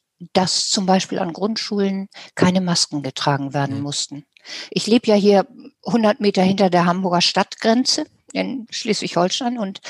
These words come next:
Speaker 1: wenn ich einkaufen gehe, gehe ich an der Grundschule vorbei. Und das passiert auch häufig, wenn da gerade Schulschluss ist und dann kommen die Kinder da rausgestürmt.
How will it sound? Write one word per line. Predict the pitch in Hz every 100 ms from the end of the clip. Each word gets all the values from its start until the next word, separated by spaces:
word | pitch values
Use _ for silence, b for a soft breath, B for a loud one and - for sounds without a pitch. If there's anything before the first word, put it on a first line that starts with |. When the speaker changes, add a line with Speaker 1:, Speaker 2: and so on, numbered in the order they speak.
| B B B
Speaker 1:
wenn | 202
ich | 190 -
einkaufen | 208 240 220 -
gehe, | 220 208
gehe | 202
ich | 196 -
an | 196
der | 196
Grundschule | 196 185 151 - 135
vorbei. | - - - - - - _ _ B B B
Und | 190
das | 214
passiert | - 247 262 254
auch | 214 -
häufig, | 233 240 226 -
wenn | 208
da | 202
gerade | - 180 165
Schulschluss | 165 - 311 - - 147
ist | 165 -
und | 196 190
dann | 190 -
kommen | 214 233 220
die | 185
Kinder | - 214 226 196
da | 170
rausgestürmt. | 139 120 - 240 - - 190 214 226